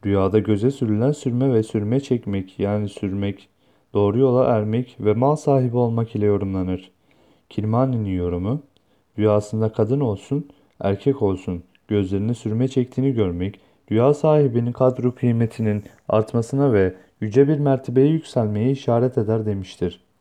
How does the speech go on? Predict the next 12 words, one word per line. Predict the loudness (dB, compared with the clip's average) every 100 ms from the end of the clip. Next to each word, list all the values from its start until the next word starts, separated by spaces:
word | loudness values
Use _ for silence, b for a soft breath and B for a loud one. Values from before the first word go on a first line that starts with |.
| b b b b b 0
Rüyasında | 2 2 0 -2 0
normal | 0 0 2 0
bir | 0 -2
halde, | 0 0 0 -2 -4 B B B
yani | -2 -2
fazlaya | 0 0 2 2 4 6
ve | 4
israfa | 2 -2 -2 0 -2
kaçmadan | -2 -2 -4 -2 -2 -4 B B B
gözlerine | -2 0 0 -2 -2
sürme | -4 0 0
çektiğini, | 0 -4 -4 -6 -4 -4